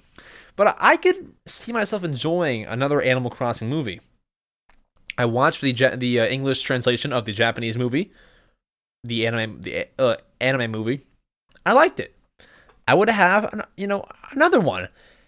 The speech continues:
Now, if not that, I would say may-, maybe, maybe Punch-Out. Like, bro, make a Punch-Out movie just like how they make Creed. Like, bro, <laughs> that's, that's gas.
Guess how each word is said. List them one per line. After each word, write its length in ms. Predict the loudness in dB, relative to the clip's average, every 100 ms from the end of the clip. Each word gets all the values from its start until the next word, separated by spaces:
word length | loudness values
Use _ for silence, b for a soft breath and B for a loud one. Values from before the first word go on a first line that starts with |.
| b
Now, 400 | 4 6 6 2 _ 6
if 280 | 8 8 4
not 380 | 4 4 4
that, 360 | 4 4 2 -6 _ _ _ _ _ _ _ _ _ _ _ 2
I 100 | 2
would 180 | 2
say 180 | 4 4
may-, 140 | 4 0
maybe, 300 | 0 0 -2
maybe 440 | -6 -2 0 0
Punch-Out. 640 | 2 2 2 0 -2 -4 -14 B B
Like, 160 | 4
bro, 160 | 6 6
make 340 | 6 6 6
a 60 | 2
Punch-Out 600 | 0 4 4 8 6 6
movie 440 | 4 6 6 6 -2 _ _ _ -10 2
just 300 | 6 6 6
like 160 | 4
how 180 | 6 4
they 120 | 4
make 280 | 6 4 4
Creed. 500 | -2 0 0 0 -12 _ _ _ _ _ _ _ 4
Like, 240 | 6 8
bro, 200 | 8 8
<laughs> 20 |
that's, 360 | 8 6 6 0
that's 400 | -4 4 4 4
gas. 840 | -4 2 4 6 4 2 -2 -4